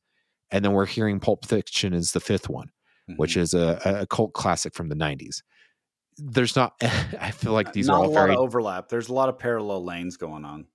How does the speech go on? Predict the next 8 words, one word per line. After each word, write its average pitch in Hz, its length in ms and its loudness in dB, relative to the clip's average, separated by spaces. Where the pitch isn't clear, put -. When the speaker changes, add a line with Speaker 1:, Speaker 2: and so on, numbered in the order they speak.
Speaker 1:
Yes, 82 440 -4
there's 95 320 -2
a, 90 100 -2
there's 104 320 -2
a 92 60 4
lot 95 480 4
of 92 360 -4
Speaker 2:
Mm-hmm. 85 220 -14